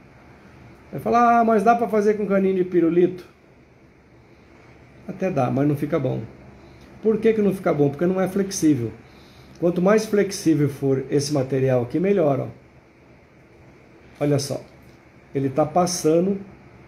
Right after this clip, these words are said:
na frente da ponta do nosso anzol. Você pode deixar mais largo? Pode, ó. E na hora de cortar aqui, quanto eu corto? Você pode deixar ele mais comprido ou mais curto,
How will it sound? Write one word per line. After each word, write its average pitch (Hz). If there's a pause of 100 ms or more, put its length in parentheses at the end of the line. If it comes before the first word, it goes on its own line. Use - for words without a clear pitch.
na 139
frente 175 (200)
da 139
ponta 147
do 147
nosso 143
anzol. 127
Você -
pode 190
deixar 147
mais 127
largo? 156
Pode, 240
ó. - (1080)
E 202
na 226
hora 226
de 190
cortar 175
aqui, 131
quanto 240
eu 220
corto? 151 (880)
Você -
pode 254
deixar 190
ele 170
mais 160
comprido 226 (140)
ou 311
mais 359
curto, 220